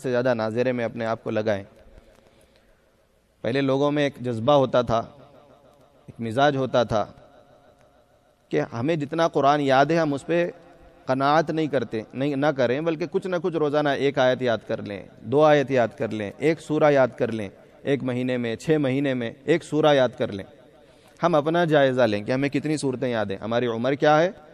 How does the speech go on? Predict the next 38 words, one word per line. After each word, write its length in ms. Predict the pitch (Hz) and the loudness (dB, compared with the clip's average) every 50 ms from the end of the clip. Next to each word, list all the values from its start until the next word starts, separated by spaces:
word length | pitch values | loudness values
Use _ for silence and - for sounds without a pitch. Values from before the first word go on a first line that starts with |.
| - - - | -20 -20 -8
اور 160 | - 120 131 131 | -4 -2 -2 -2
ہمیں 220 | 127 127 147 151 | -2 -4 -4 -6
کتنی 300 | - 139 113 - 143 143 | -6 -8 -8 -6 -8 -6
صورتیں، 320 | 135 147 127 123 90 143 | -6 -6 -6 -6 -6 -6
کتنا 300 | 143 135 127 113 131 127 | -6 -6 -6 -4 -4 -4
قرآن 280 | 123 - 117 113 113 110 | -2 -2 0 0 0 0
یاد 200 | 107 107 98 90 | -2 -4 -6 -6
ہے، 120 | 90 92 - - 107 | -8 -10 -14 -12 -8
ہم 100 | 123 127 | -8 -8
اپنا 220 | 120 - 127 123 | -6 -6 -6 -4
جائزہ 340 | 120 113 101 98 98 92 92 | -4 -4 -4 -4 -6 -6 -8
لیں۔ 140 | 87 80 82 - - - _ _ _ _ _ _ _ _ _ _ _ - - _ _ _ _ _ _ _ - - - _ | -10 -12 -14 -20 -20 -20 _ _ _ _ _ _ _ _ _ _ _ -20 -20 _ _ _ _ _ _ _ -20 -20 -10 _
اگر 220 | - 135 160 190 180 | -2 0 2 4 4
ہم 200 | 175 180 180 156 | 4 2 0 -2
یاد 220 | 135 131 135 151 156 135 - | 0 4 4 4 4 2 2
کر 140 | - 202 208 | 4 4 6
رہے 300 | 208 185 156 156 147 127 | 6 4 2 2 0 -2
ہیں 180 | 113 110 110 117 - - - - - - - - _ | -4 -4 -6 -8 -10 -14 -20 -20 -20 -20 -20 -8 _
اور 100 | - 131 - - | -4 -4 0 0
آگے 280 | 131 143 147 160 160 | 0 2 4 4 2
بڑھ 300 | 151 143 147 165 180 165 | 4 4 4 6 6 6
رہے 200 | 156 151 143 131 | 4 4 2 0
ہیں، 180 | 113 110 113 - - - | -2 -4 -6 -8 -6 -2
قرآن 260 | 131 135 139 151 160 | 2 2 4 2 2
سے 120 | 147 170 | 0 -2
اپنا 200 | 151 123 147 156 | -2 -2 -2 -4
تعلق 460 | 147 135 143 131 131 131 139 156 160 151 | -2 0 2 2 2 2 2 0 -2 -2
مضبوط 380 | 135 131 120 131 151 151 - | -4 -6 -4 -4 -4 -4 0
کر 160 | - 156 156 | 2 2 4
رہے 260 | 160 156 143 139 127 113 | 4 4 2 2 0 -2
ہیں، 120 | 113 110 104 - | -4 -6 -4 -2
تلاوت 380 | 147 143 143 147 156 156 - | 2 4 4 4 4 0 -2
کی 100 | - 165 | -4 -4
طرف 220 | - 151 151 151 147 | -2 0 -2 -2 0
ہمارا 240 | 131 139 143 143 | -2 0 0 0
شغف 320 | 139 - 135 127 143 151 143 | -2 -2 -2 -2 -2 -2 -2
زیادہ 320 | 123 120 120 113 120 139 | -2 -2 -2 0 4 4
ہے، 240 | 156 143 113 107 107 | 4 6 4 2 0